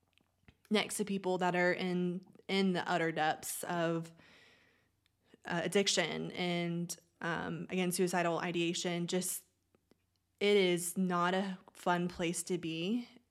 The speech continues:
in, and, um, for them, and I've, I've been in a similar situation myself personally and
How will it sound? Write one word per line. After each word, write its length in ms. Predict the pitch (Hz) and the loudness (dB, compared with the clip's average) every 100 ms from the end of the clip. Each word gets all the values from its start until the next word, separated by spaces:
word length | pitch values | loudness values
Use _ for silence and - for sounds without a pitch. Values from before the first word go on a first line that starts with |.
| - | -6
in, 460 | 185 190 214 254 | -2 0 2 2
and, 500 | - 180 175 170 170 | 0 0 0 0 -2
um, 640 | 151 170 170 165 160 170 175 _ _ - | -2 -2 -2 -2 -2 -4 -4 _ _ 0
for 120 | 190 | 4
them, 340 | 175 170 190 220 | 6 6 6 6
and 180 | 185 | 4
I've, 200 | - 160 - | 0 -2 -2
I've 300 | 170 170 170 - - _ _ _ _ _ _ - | 0 0 -2 -14 -20 _ _ _ _ _ _ 4
been 120 | 190 | 6
in 80 | 180 | 6
a 60 | |
similar 200 | 180 175 | 4 0
situation 380 | 180 180 170 180 | 0 0 0 0
myself 640 | 170 175 185 180 170 - | -2 4 6 6 6 0
personally 500 | - 214 - 180 170 | -2 -2 0 0 2
and 260 | 165 165 170 | 2 2 0